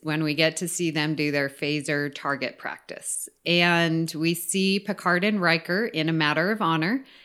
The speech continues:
And then we see Worf and Guinan in Redemption, which I think is funny 'cause Guinan's like, "Well, I guess I can come down to your level."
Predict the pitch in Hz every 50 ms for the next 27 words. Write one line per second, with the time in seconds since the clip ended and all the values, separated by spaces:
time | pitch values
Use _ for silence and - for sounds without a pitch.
0 | _ _ _ _ _ - 156 160 160 160 156 156 160 160 160 165 165 160 160 160
1 | - - 170 156 151 156 165 165 165 160 170 156 147 151 160 170 175 165 151 147
2 | 143 - - 147 147 143 143 143 131 165 160 156 147 - 151 135 135 135 143 -
3 | - 160 156 160 165 147 143 - 135 - - 175 151 147 147 143 139 - 147 135
4 | 139 135 - - _ - 165 170 165 156 156 151 147 151 147 147 - 143 139 139
5 | 139 135 135 - - _ _ _ _ _ _ _ - 226 226 226 202 - - 254
6 | 247 226 214 277 277 302 294 - 294 240 233 233 - 202 196 190 - 185 190 170
7 | 170 170 165 156 160 160 160 - 165 143 151 160 160 143 139 131 131 131 135 147
8 | 156 -